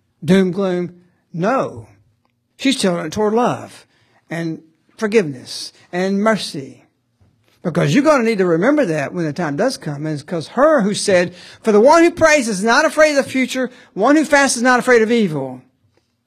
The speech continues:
Meaning what? Our future's got a lot of evil coming down to us,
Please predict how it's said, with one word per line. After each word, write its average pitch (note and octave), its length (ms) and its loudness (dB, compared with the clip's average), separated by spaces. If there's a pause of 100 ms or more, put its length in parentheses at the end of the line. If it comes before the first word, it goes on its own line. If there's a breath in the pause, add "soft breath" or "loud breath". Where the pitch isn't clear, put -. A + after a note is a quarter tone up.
(260)
Meaning G3 540 4
what? F3+ 460 -2 (840)
Our B3 180 0
future's C#4+ 440 -2
got G#3 160 2
a F3 40 -2
lot B3 320 2
of - 60 -4
evil A#3 220 -2
coming G#3 260 -4
down F#3 240 -4
to F3 180 -6
us, E3 180 -8